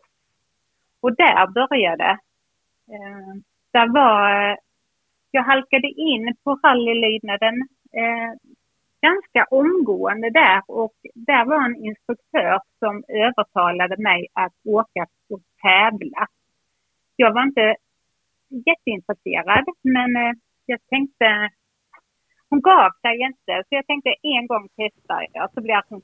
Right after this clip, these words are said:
tyst. Och den här gången, tjugohundrafjorton, så jag blev helt frälst. Det var det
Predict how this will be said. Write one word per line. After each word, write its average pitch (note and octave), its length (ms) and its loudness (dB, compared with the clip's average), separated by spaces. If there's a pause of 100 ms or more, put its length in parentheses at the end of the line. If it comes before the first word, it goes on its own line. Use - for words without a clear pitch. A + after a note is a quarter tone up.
tyst. A3 300 -8 (1800)
Och B3 180 -2 (120)
den B3 240 -2 (120)
här A#3+ 280 2
gången, G#3 500 -2 (120)
tjugohundrafjorton, G3+ 2000 -6 (440)
så - 240 0 (340)
jag A#3+ 320 4
blev G#3 340 -4 (140)
helt A#3 360 -2 (160)
frälst. - 320 -6 (560)
Det A3+ 180 4
var G#3 400 -2
det F#3 200 -6